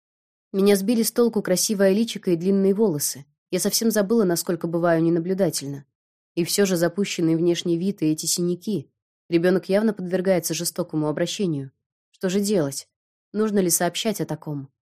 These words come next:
Я размышляла, рассматривая одежду в своих руках, ещё хранящую тепло тела.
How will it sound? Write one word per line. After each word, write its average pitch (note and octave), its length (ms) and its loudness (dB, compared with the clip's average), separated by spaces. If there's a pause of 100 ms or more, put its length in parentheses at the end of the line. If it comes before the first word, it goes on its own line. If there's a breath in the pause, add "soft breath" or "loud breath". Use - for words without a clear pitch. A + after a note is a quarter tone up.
(260)
Я E3+ 140 4
размышляла, F#3 600 2
рассматривая E3 640 0
одежду D#3+ 340 -2
в D#3 60 -10
своих D3+ 320 -4
руках, E3 460 -4 (120)
ещё F3 200 -4
хранящую E3 540 -2
тепло E3 300 -4
тела. D3+ 400 -6